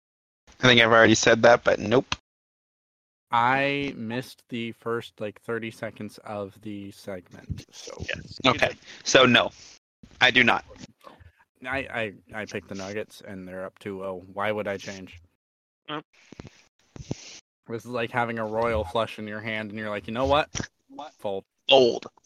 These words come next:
Speaker 3: Didn't that happen? I could have swore that happened on one of the main shows. Like, someone,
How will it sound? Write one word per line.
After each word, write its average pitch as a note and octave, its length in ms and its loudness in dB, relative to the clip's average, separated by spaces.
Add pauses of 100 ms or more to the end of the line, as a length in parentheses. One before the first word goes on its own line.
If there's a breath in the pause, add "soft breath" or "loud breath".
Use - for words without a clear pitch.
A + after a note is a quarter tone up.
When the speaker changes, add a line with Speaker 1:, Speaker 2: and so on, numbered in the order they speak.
Speaker 3:
Didn't G4 260 0
that F#4+ 200 4
happen? D#3+ 420 2 (160)
I A3+ 180 6
could C#4 200 -4
have C4+ 100 -4
swore F3+ 680 4 (440 soft breath)
that E3 280 8
happened E3+ 520 4
on D3 420 4
one D3+ 220 4
of D3+ 260 2
the D3 320 4
main C3+ 340 0
shows. B2 800 -2 (1000)
Like, C#3+ 240 6
someone, F3+ 760 8